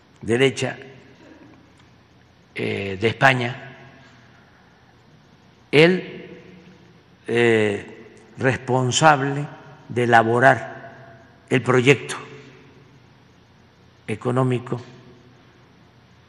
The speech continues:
de la derecha. Lo acaban de nombrar, pero eso no es todo.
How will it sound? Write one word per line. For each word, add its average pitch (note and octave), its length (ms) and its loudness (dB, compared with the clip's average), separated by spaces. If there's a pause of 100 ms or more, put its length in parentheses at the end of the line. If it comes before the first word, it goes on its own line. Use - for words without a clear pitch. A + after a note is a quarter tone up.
(1300)
de A#2 180 -2
la G#2 340 2
derecha. G#2+ 400 -2 (920)
Lo B2+ 80 0
acaban D3+ 280 6
de C3+ 80 6
nombrar, A#2+ 480 0
pero D#3 140 6
eso F#3 180 8
no F#3+ 120 10
es F#3 120 6
todo. - 760 4